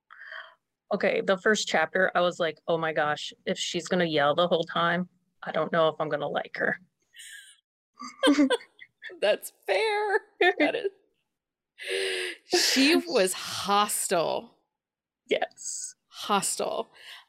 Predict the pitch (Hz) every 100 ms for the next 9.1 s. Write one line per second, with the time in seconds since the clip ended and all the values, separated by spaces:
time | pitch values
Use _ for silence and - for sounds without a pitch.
0 | _ 240 233 196 160 143 208 _ _ _
1 | _ _ _ - _ 240 302 320 - _
2 | _ 285 269 285 - - 294 302 330 320
3 | - - 254 240 233 233 - - - -
4 | _ _ _ _ _ _ _ _ _ _
5 | _ _ - 330 277 330 381 480 320 294
6 | 277 254 233 - 220 208 190 175 170 -
7 | 196 175 165 - 214 208 208 202 - -
8 | - - _ _ - 240 214 180 160 -